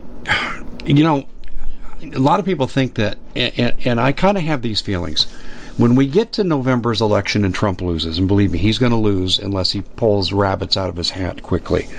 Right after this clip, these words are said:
Uh, he's losing his base. This is what people don't realize.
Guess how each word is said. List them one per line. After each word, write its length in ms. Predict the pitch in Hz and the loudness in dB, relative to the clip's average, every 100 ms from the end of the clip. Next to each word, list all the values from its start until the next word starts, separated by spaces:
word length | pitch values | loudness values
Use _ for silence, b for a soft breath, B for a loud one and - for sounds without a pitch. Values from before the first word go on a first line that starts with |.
| B B B B | B B B B
Uh, 180 | - 95 | 4 2
he's 200 | 101 101 | 2 2
losing 360 | 104 120 120 107 | 4 4 4 2
his 120 | 95 | 2
base. 400 | - 101 87 95 | 2 2 2 2
This 220 | 127 143 | 4 4
is 60 | 175 | 2
what 180 | 202 214 | -2 -2
people 180 | 196 | 0
don't 160 | 175 - | 0 0
realize. 600 | 113 135 117 - - - | 0 0 0 -4 -6 -6